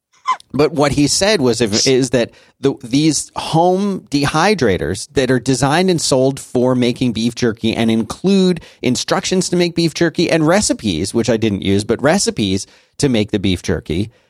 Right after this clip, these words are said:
uh, that none of this is safe. That what they do in the commercial world is there, I don't know if, if it's a heat thing or it's exposure or it's a re-, moisture is too much or not enough or whatever it is,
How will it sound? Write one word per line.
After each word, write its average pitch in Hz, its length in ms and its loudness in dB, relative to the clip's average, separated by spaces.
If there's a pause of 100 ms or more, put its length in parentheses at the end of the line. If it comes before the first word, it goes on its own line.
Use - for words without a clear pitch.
(260)
uh, 120 200 0
that 117 340 -4
none 156 420 0
of 151 100 0
this 127 200 0
is 110 80 -2
safe. - 500 -4
That 120 220 -2
what 131 260 0
they 135 140 2
do 160 220 2
in 147 100 2
the 123 80 0
commercial 135 840 0 (220)
world 90 580 0 (360)
is 135 260 2
there, 123 480 2
I 135 160 0
don't 143 140 2
know 120 160 2
if, 117 140 -2
if 113 260 -2
it's 104 160 -4
a 92 40 -2
heat - 400 -8
thing 165 380 2
or 123 80 2
it's 113 140 -2
exposure 160 680 0
or 117 180 2
it's 101 180 -2
a 110 40 -2
re-, 104 160 -2 (300)
moisture 160 560 2
is 120 220 0
too 185 180 -2
much 180 240 0
or 120 60 0
not 107 180 2
enough 127 240 2
or 113 80 2
whatever 120 420 2
it 139 80 2
is, 87 380 0